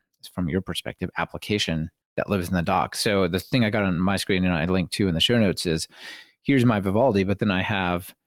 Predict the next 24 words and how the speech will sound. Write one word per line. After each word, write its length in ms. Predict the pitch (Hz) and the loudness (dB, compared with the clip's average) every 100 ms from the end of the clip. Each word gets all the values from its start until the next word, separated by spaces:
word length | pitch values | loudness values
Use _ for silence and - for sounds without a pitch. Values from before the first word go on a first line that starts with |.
| _ | _
my 480 | 95 87 85 87 85 | -4 -2 0 0 0
different 300 | 87 - 69 | -2 -2 -2
mail 200 | 101 123 | 2 2
clients. 460 | 120 123 110 104 98 | 0 0 0 0 -2
I 40 | |
got 200 | 101 76 | -4 -4
Proton 460 | - 120 - 107 104 | -2 -2 0 0 2
Mail 400 | 101 101 98 92 | 0 0 0 0
and 120 | 82 | 0
Gmail, 380 | 101 113 104 104 | 0 2 2 2
and 80 | 95 | 0
I 60 | |
got 80 | 87 | 0
the 100 | 87 | -2
Google 240 | 104 107 | 0 0
Calendar. 840 | - 104 95 95 92 92 90 71 - _ _ | 0 -2 0 0 0 0 2 0 -4 _ _
All 180 | 110 160 | 2 2
of 60 | 117 | 4
those 240 | 104 95 | 2 2
are 40 | 98 | 0
just 220 | 98 - | -2 0
regular 260 | 98 90 | 0 2
web 200 | 85 101 | 0 0
apps. 440 | 98 80 - - | 0 -2 -4 -8